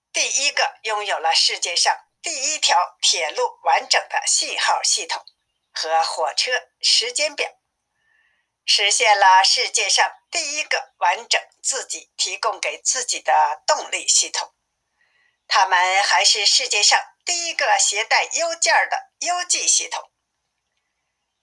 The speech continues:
后来他们就开始成批生产机车了，火车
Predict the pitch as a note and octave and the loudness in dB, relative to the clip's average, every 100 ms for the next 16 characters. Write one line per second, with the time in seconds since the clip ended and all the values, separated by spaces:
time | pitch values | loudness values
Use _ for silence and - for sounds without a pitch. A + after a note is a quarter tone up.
0 | - C4+ G3+ G#3+ A#3 - - G#3+ G3 G3 | 2 4 6 6 4 -2 0 0 2 0
1 | F#3+ - A3+ G#3+ - - _ - G3+ A#3+ | -2 0 2 4 2 0 _ -2 0 -2
2 | - A#3+ - - - D#4+ D4+ - - - | -2 -2 -6 -2 0 0 0 -2 -2 -4
3 | A#3 G#3+ - G#3 - - - _ _ _ | -2 0 2 2 2 -2 -8 _ _ _
4 | _ _ _ - - - A#3 | _ _ _ -4 -2 0 0